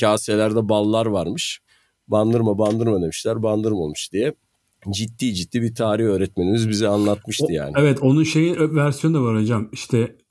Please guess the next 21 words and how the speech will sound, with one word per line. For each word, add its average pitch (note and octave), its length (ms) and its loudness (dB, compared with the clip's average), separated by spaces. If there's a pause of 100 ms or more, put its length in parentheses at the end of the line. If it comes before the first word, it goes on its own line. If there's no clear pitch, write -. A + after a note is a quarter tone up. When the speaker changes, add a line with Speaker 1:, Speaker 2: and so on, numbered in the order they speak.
(140)
Speaker 2:
Giresun C#3+ 460 2
versiyonu C3 420 0
var G#2 200 0
biliyorsun. G2 460 -4 (440)
Speaker 1:
Onu C3 260 4
bilmiyorum. A#2 400 2
Speaker 2:
Orada A2+ 160 2
Speaker 1:
Onu A#2+ 100 0
da A#2 60 -2
sen A#2+ 340 -2
Speaker 2:
o, B2 200 0
Speaker 1:
a, E2+ 180 -6
söyle. E2+ 300 -4 (300)
Speaker 2:
orada B2+ 400 4
bir C3+ 180 0
şey C#3+ 280 0
varmış G2+ 320 0
hocam, G2 320 0
böyle G#2 240 0
bir G#2+ 260 0 (120)
işte A2 360 -2